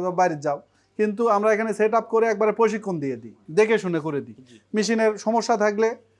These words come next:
Speaker 1: সেগুলো আমরা সেই, সেই পার্টস আমরা চেঞ্জ করে দিই, নতুন কিছু দেওয়া লাগলে দিই, কারণ চায়না থেকে আসার পর অনেক সময় অনেক সমস্যা থাকে। তো সেক্ষেত্রে আমরা সাজেস্ট করবো এই ভাইয়ের মতো। এর আগেও কি আপনি এসে দেখে শুনে নিয়ে গেছিলেন?
Speaker 2: জি, আমি দেখে
Speaker 1: এখানে
Speaker 2: শুনে
Speaker 1: ভাঙ্গা টাঙ্গায় দেখে নিয়ে
Speaker 2: হ্যাঁ,
Speaker 1: গেছেন?
Speaker 2: দেখে ভাঙা
Speaker 1: আবার
Speaker 2: টাঙ্গা।
Speaker 1: আজকেও আসছে,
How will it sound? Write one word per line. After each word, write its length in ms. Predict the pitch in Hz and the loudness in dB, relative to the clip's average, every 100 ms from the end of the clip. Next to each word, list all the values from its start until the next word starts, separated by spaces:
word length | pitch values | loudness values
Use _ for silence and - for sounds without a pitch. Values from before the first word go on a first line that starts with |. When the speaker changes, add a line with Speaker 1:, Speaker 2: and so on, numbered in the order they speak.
| _ _ | _ _
Speaker 1:
সেগুলো 340 | - 220 220 220 | 0 2 6 4
আমরা 420 | 214 214 220 - _ _ - | 6 4 2 -4 _ _ 0
সেই, 260 | 214 214 208 208 190 | 4 4 4 4 4
সেই 160 | 202 208 | 4 4
পার্টস 320 | 214 208 - | 4 4 2
আমরা 180 | 208 202 | 0 2
চেঞ্জ 280 | 226 226 185 | 2 0 -2
করে 220 | 180 135 | -4 -4
দিই, 140 | 123 | -6
নতুন 500 | 143 202 214 202 196 - - | -4 0 0 -2 -8 -16 -6
কিছু 240 | 196 202 | -4 -2
দেওয়া 200 | 202 196 | 2 4
লাগলে 280 | 190 175 170 | 2 0 -4
দিই, 200 | 139 123 | -6 -6
কারণ 300 | 151 175 202 - _ _ | -2 -2 -2 -12 _ _
চায়না 300 | - 233 226 | 0 2 2
থেকে 200 | 214 214 | 0 2
আসার 260 | 208 202 214 | 2 2 -2
পর 240 | 220 240 | 0 -2
অনেক 320 | 240 214 208 | -2 -4 -4
সময় 200 | - 208 | -4 -4
অনেক 180 | 202 190 | -2 -4
সমস্যা 340 | - 185 180 175 | -6 -6 -6 -4
থাকে। 280 | 160 120 - _ _ _ - | -6 -8 -16 _ _ _ -4
তো 120 | 208 | -4
সেক্ষেত্রে 460 | 190 240 277 277 294 | 0 2 2 2 2
আমরা 320 | 285 233 226 | 2 2 0
সাজেস্ট 320 | 208 226 233 | -2 -2 -2
করবো 220 | 240 220 226 | 0 2 2
এই 60 | |
ভাইয়ের 240 | 190 202 196 | 4 2 2
মতো। 340 | 190 233 - _ _ _ - | -2 -4 -6 _ _ _ 2
এর 160 | 240 | 4
আগেও 340 | 247 233 247 247 | 4 6 4 4
কি 140 | 247 | 2
আপনি 240 | 240 226 | 2 2
এসে 240 | 226 214 220 | 0 2 2
দেখে 200 | 220 220 | 2 0
শুনে 200 | 208 208 | -2 -4
নিয়ে 200 | 196 170 | -2 -4
গেছিলেন? 340 | 151 147 139 | -4 -6 -8
Speaker 2:
জি, 480 | 175 131 131 110 - | -14 -18 -16 -16 -18
আমি 140 | 131 143 | -18 -10
দেখে 180 | 151 202 | 0 2
Speaker 1:
এখানে 220 | 208 202 | 2 2
Speaker 2:
শুনে 100 | 180 | 2
Speaker 1:
ভাঙ্গা 240 | 202 202 | 2 2
টাঙ্গায় 280 | 190 185 185 | 0 0 -2
দেখে 200 | 175 170 | -2 -2
নিয়ে 140 | 156 | -2
Speaker 2:
হ্যাঁ, 100 | 135 | -4
Speaker 1:
গেছেন? 160 | 165 160 | -6 -10
Speaker 2:
দেখে 240 | 160 180 | -12 -10
ভাঙা 240 | 147 156 180 | -10 -2 4
Speaker 1:
আবার 180 | 196 214 | 4 6
Speaker 2:
টাঙ্গা। 160 | 214 | 4
Speaker 1:
আজকেও 320 | 208 - 254 | 2 2 2
আসছে, 300 | 254 233 - | 4 2 2